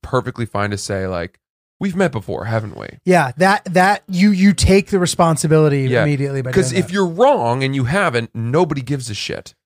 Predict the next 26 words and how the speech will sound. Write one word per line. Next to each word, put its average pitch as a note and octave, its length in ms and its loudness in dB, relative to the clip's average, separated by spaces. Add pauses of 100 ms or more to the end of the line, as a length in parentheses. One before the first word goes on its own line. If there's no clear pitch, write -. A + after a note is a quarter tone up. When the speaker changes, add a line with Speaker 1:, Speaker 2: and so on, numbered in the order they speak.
(200)
Speaker 1:
Nobody's F3 360 0
ever E3+ 300 2
offended C#3+ 520 0
that A2 140 -2
you're A#2+ 140 2
like, G#2+ 260 2
"Wait, B2 180 0
you A2 160 -6
think D3+ 280 -8
we've B2+ 240 -6
met G#2+ 360 -2
before?" F#3+ 600 0 (440)
Nobody's G3 280 0
Speaker 2:
Yeah. F#3+ 60 4
Speaker 1:
ever E3+ 140 2
like, C#3+ 220 2
"What G3+ 140 -2
the D3 80 -8
fuck, F3 320 0
dude? C3+ 300 -2
You B2+ 140 4
don't F3 260 2
know A#2 200 2
me." C#3 400 -2 (200)
Speaker 2:
Yeah, F3 180 4
yeah. D3 240 0